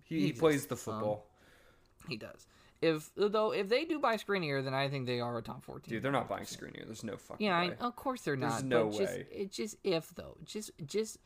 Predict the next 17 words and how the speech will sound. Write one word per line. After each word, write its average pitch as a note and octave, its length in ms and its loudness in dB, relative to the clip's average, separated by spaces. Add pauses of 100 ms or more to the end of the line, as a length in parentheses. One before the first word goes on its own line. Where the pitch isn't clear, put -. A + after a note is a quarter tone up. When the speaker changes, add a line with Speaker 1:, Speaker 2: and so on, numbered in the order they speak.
Speaker 1:
<laughs> - 180 -4
Speaker 2:
let, A3+ 240 6 (480)
let F#3 180 4
me C4+ 100 -4
whisper A3+ 360 4
sweet F#3+ 260 -2
nothings D3+ 400 0
into B2+ 220 -2
Spurs B2+ 340 0
fans' A#2 260 -6
ears A2 280 -4
for C3 120 -8
just B2+ 200 -6
a B2 40 -6
couple - 380 -6
of B2 80 -14
seconds. - 400 -16